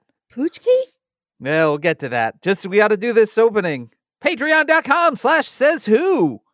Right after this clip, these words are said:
Speaker 1: I think
Speaker 2: There, I
Speaker 1: Dan
Speaker 2: did
Speaker 1: is
Speaker 2: that one.
Speaker 1: Are you
Speaker 2: You do
Speaker 1: drunk?
Speaker 2: yours. No, I'm good.
Speaker 1: Oh, boy. Hey, it's your old pal Maureen, author of books. Hey, listen, get a book. Books are great.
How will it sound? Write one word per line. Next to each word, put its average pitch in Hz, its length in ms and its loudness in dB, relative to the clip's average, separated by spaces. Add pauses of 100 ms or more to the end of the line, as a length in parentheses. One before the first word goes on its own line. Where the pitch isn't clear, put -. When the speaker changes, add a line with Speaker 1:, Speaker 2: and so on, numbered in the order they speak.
Speaker 1:
I 254 140 -12
think - 240 -14
Speaker 2:
There, 117 100 -2
I 107 80 -2
Speaker 1:
Dan - 100 -6
Speaker 2:
did - 60 -2
Speaker 1:
is - 80 -6
Speaker 2:
that 127 220 0
one. 107 260 -10
Speaker 1:
Are 202 140 -10
you 262 80 -10
Speaker 2:
You 494 160 0
do - 80 -20
Speaker 1:
drunk? 277 320 0
Speaker 2:
yours. 110 260 -6 (400)
No, 349 300 6
I'm 196 140 2
good. 208 360 2 (420)
Speaker 1:
Oh, 214 140 -18
boy. 160 400 -6 (1500)
Hey, 277 400 2 (400)
it's - 160 -12
your 247 100 4
old 269 140 0
pal 247 180 2
Maureen, 185 460 -2 (440)
author 233 260 2
of 208 120 -4
books. - 420 -8 (260)
Hey, 226 100 0
listen, 170 420 -2 (640)
get 220 120 2
a 208 40 0
book. 160 240 -4 (420)
Books 254 220 -4
are 202 160 -2
great. 175 300 -2